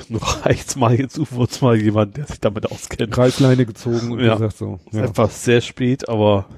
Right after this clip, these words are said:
Speaker 1: ja. Finde ich <laughs> einigermaßen interessant, dass es so lange, wobei da kommen wahrscheinlich noch wieder andere spannende Geschichten raus.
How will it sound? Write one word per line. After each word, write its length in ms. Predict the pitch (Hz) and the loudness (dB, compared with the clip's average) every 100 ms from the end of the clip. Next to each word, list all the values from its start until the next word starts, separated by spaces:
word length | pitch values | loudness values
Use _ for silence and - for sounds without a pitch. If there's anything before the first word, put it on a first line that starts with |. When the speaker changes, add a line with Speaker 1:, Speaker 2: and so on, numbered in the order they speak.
| 117 | -2
Speaker 1:
ja. 180 | 92 - _ _ _ - - - - - - _ _ | -2 -2 _ _ _ -20 -20 -20 -20 -20 -20 _ _
Finde 260 | - 135 | -12 0
ich 160 | 117 - | 0 2
<laughs> 20 | |
einigermaßen 560 | 156 120 113 127 120 - | 0 2 2 2 0 -2
interessant, 500 | 131 - - 113 107 | -8 -6 -4 -2 0
dass 120 | 101 | -2
es 40 | |
so 100 | 101 | 0
lange, 360 | 117 117 110 104 - _ _ _ | -2 0 0 -2 -6 _ _ _
wobei 160 | - 101 | 0 2
da 80 | 98 | 2
kommen 200 | 123 107 | 0 -2
wahrscheinlich 260 | 104 104 | -2 -4
noch 40 | 95 | -2
wieder 120 | 104 | -2
andere 200 | 98 95 | -2 -6
spannende 420 | - 104 90 92 | -6 -6 -4 -8
Geschichten 420 | 92 - 85 - | -12 -12 -16 -14
raus. 380 | 95 120 110 - | -8 -4 -4 -6